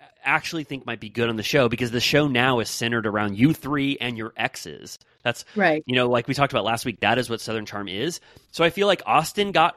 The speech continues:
Speaker 1: Rodrigo in, um, Shep and, uh, or sorry, Craig and Shep and Austin might have said J T would be a good fit. And then, uh, Rod, I don't know how he came into the group, but I feel like they thought that he might have been a good cast member as well.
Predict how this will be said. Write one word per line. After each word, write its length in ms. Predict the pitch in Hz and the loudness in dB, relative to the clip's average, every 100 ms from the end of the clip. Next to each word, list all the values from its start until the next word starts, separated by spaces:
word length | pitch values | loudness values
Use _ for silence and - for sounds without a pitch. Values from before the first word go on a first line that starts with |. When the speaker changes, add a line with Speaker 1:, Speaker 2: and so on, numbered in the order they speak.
| 123 | -2
Speaker 1:
Rodrigo 720 | 131 156 135 143 151 165 180 | 2 2 0 0 2 2 0
in, 380 | 143 156 214 233 _ - _ - | 0 0 0 -4 _ -20 _ -4
um, 380 | 135 131 123 117 - _ - | 2 2 0 -4 -14 _ -4
Shep 380 | - 156 185 - | 0 2 0 -4
and, 400 | 135 160 185 202 - _ _ _ _ | -6 -4 -4 -6 -12 _ _ _ _
uh, 160 | 156 143 | 2 2
or 100 | 139 120 | 2 2
sorry, 220 | 113 92 | 0 0
Craig 440 | - 120 127 151 | -2 0 2 0
and 220 | 120 135 104 | -2 -4 -4
Shep 460 | - 113 165 - - _ _ - | -4 -2 -4 -6 -20 _ _ -4
and 180 | 113 160 | -2 0
Austin 320 | 190 - 220 | -4 -4 -2
might 140 | 143 | 0
have 80 | 139 | -2
said 180 | - 123 | -4 -4
J 180 | 120 127 | 0 0
T 320 | - 120 123 | -2 -4 0
would 140 | 139 131 | 0 0
be 120 | 139 | -2
a 40 | |
good 220 | 127 131 135 | 0 -2 0
fit. 300 | 123 160 - - - - | 0 0 -2 -14 -20 -4
And 140 | 131 139 | 2 2
then, 260 | 135 131 _ _ - | 2 -2 _ _ -10
uh, 400 | 131 123 117 113 - | -6 -4 -4 -6 -10
Rod, 460 | 110 123 156 131 107 | -2 4 6 6 2
I 120 | 123 | -2
don't 180 | 143 139 | -4 -4
know 180 | 123 131 | -4 -4
how 200 | 147 151 | -2 -4
he 100 | 156 | -4
came 240 | 156 151 | -2 -2
into 120 | 160 156 | -2 -4
the 80 | |
group, 260 | 151 156 185 | 0 2 2
but 80 | 135 | 2
I 40 | 131 | 0
feel 160 | 151 | 2
like 160 | 143 123 | 2 2
they 140 | 123 | -2
thought 320 | 127 123 117 - | 2 2 2 -2
that 60 | |
he 240 | 107 127 131 | -10 -6 -2
might 160 | 113 | -2
have 120 | 110 104 | -2 -2
been 160 | 107 | -2
a 80 | 101 | -2
good 240 | 107 104 | -2 -2
cast 280 | - 104 101 | -2 -2 -2
member 240 | 104 90 82 | -6 -6 -6
as 140 | 82 | -4
well. 440 | 90 123 - - | -2 -2 -4 -12